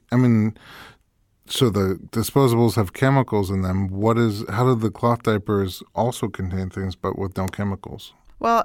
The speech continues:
Speaker 2: really, it depends on the absorbency of the cloth diaper. Um, obviously, it has the outside P U L. That's the waterproof material. So it's kinda like back in the day, you think of, like, the plastic underwear pants. I don't know if you know what I'm talking about, but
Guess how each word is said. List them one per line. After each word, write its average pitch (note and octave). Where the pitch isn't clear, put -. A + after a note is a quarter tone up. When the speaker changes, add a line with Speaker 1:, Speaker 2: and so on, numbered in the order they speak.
Speaker 2:
really, A3+
it G#3+
depends G#3
on G3+
the F#3+
absorbency D#3+
of D3+
the D3+
cloth D3+
diaper. -
Um, E3
obviously, F3
it -
has D#3+
the E3+
outside F3+
P -
U D#3
L. D3
That's F3+
the E3+
waterproof E3
material. D#3+
So G3
it's F#3+
kinda F#3
like E3
back F3
in F3+
the E3+
day, D#3+
you E3
think E3
of, D#3+
like, D#3
the E3+
plastic -
underwear D#3
pants. -
I D#3+
don't E3
know D#3+
if D#3
you D#3+
know D#3
what D#3+
I'm E3
talking -
about, F#3+
but F3+